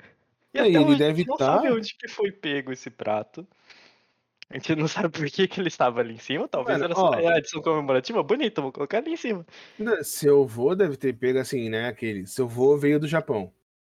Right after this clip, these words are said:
Speaker 1: Não, meu vô não, esse meu vô da parte de mãe não.
Speaker 2: Me, mano, eu achei que, não, assim, eu estava tentando remeter um negócio tipo, ah, foi numa festa e os imigrantes ganharam, mas
Speaker 1: Não,
Speaker 2: não,
Speaker 1: não,
Speaker 2: velho.
Speaker 1: não, não, não.
Speaker 2: <laughs> O prato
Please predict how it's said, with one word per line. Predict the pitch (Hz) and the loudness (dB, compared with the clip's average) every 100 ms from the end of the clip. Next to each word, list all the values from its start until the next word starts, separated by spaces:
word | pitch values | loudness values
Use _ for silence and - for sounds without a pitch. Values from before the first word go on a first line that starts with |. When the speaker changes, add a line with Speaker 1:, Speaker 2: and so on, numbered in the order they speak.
| _ _ _ _ | _ _ _ _
Speaker 1:
Não, | 127 110 | -4 -4
meu | 104 110 | 0 0
vô | 104 104 | 0 -2
não, | 151 104 - | 0 0 -2
esse | 113 - | -4 -2
meu | 123 120 | 0 -2
vô | 101 107 131 | -2 -2 0
da | 113 101 | 0 -2
parte | 110 101 | -2 -4
de | |
mãe | 101 104 | -10 -10
não. | 160 127 - _ _ _ | -10 -12 -16 _ _ _
Speaker 2:
Me, | 254 285 320 311 311 320 311 | -20 -16 -10 -6 -4 -2 0
mano, | 277 226 196 196 | 4 6 8 6
eu | |
achei | 208 240 | 4 0
que, | 220 254 180 | -2 -2 0
não, | 233 247 | 2 6
assim, | 202 208 | 4 6
eu | 196 | 4
estava | 185 202 | 6 6
tentando | 208 208 202 202 | 6 4 4 6
remeter | 202 196 185 196 | 6 6 4 4
um | |
negócio | 196 190 185 180 | 6 4 4 0
tipo, | 165 143 - _ - | -4 -4 -4 _ -8
ah, | 135 160 147 | 0 2 2
foi | - 135 | 2 0
numa | 151 151 | 2 0
festa | 139 - 131 156 185 - 180 170 | -2 -2 0 2 0 0 0 2
e | 170 | 2
os | 170 156 | 0 0
imigrantes | 180 151 147 175 165 | 0 2 4 2 0
ganharam, | 156 147 156 147 | 2 4 6 6
mas | 139 139 | 4 6
Speaker 1:
Não, | - | 8
Speaker 2:
não, | 220 269 - | 8 8 6
Speaker 1:
não, | 175 165 | 6 4
Speaker 2:
velho. | |
Speaker 1:
não, | 135 131 135 | 4 2 2
não, | 135 135 | 2 0
não. | 135 127 131 | 2 2 2
Speaker 2:
<laughs> | - 202 - 269 370 - 311 - - 196 | 2 0 0 2 0 -2 -8 -8 -10 -8
O | 190 | -4
prato | 156 208 220 | 2 6 6